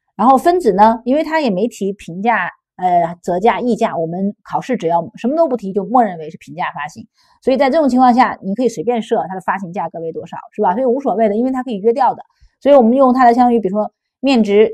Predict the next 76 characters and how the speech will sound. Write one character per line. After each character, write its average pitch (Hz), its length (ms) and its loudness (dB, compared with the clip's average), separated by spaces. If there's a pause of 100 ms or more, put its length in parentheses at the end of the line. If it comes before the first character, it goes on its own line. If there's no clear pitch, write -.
(140)
比 196 80 -2
如 185 60 2
说 214 80 2
一 226 120 2
块 262 180 2
钱 220 200 2
的 220 120 4
面 220 200 0
值， 185 140 -6
那 202 140 -2
我 190 100 -4
乘 202 220 -8
以 190 100 -8
利 220 160 -2
息 233 160 -4
率， 226 100 2
它 202 140 -4
给 170 160 -6
的 170 100 -8
是 185 240 -4 (220)
年 214 320 4
利 349 160 0
息 285 180 -2
率 254 120 0
百 151 160 0
分 151 60 -10
之 190 80 -4
九， 185 180 -8 (400)
所 - 160 -2
以 - 20 4
我 285 160 6
的 214 100 2
半 254 240 6
年 220 200 2
利 233 120 2
率 220 140 2
呢， 196 120 -2 (1080)
那 226 140 2
是 214 140 -6
不 202 40 2
是 208 40 0
就 202 120 6
是 175 480 -2
百 156 140 0
分 165 100 -6
之 208 80 0
四 208 160 -4
点 180 220 4
五 170 120 -6
啊？ - 100 -14 (760)
是 - 100 -8
吧？ 202 300 2 (600)
所 226 180 8
以 - 20 4
这 240 120 4
样 220 120 4
的 226 60 0
话， 196 140 2
也 165 60 -6
就 170 60 -4
是 196 80 -2
我 175 140 -2
每 156 160 -10
半 240 240 4
年 190 100 -4
的 196 100 -4
利 202 100 -2
息 202 120 -6
率 202 140 -2
是 185 80 -10
百 160 160 -8
分 139 80 -16
之 175 80 -10
四 - 140 -14
点 160 180 -4
五， - 80 -8